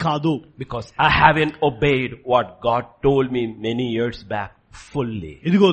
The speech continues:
Speaker 1: దేవుడు కొన్ని సంవత్సరాల క్రితం ఏది సెలవిచ్చాడో అది సంపూర్ణముగా నేను లోబడలేన సంగతి నాకు తెలుసు.
Speaker 2: The spirit of terror can steal our destiny.
Speaker 1: ఇదిగో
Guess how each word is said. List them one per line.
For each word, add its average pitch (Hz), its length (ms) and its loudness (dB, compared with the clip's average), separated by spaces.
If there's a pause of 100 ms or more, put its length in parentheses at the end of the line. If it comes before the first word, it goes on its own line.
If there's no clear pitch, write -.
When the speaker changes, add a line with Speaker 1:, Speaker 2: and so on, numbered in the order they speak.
(160)
Speaker 1:
దేవుడు 262 260 8 (120)
కొన్ని 226 220 0
సంవత్సరాల 254 540 0
క్రితం 240 240 -2 (140)
ఏది 240 200 4
సెలవిచ్చాడో 226 640 2 (320)
అది 196 120 0 (120)
సంపూర్ణముగా 254 720 2 (140)
నేను 202 180 4 (360)
లోబడలేన 240 540 8 (140)
సంగతి 240 380 2 (280)
నాకు 170 220 -2
తెలుసు. 170 320 -6 (280)
Speaker 2:
The - 120 -8
spirit 185 360 2
of - 40 -12 (160)
terror 156 340 4 (160)
can 131 140 -6 (160)
steal 254 800 2 (240)
our 165 140 -2 (140)
destiny. 127 420 -6 (120)
Speaker 1:
ఇదిగో 185 220 4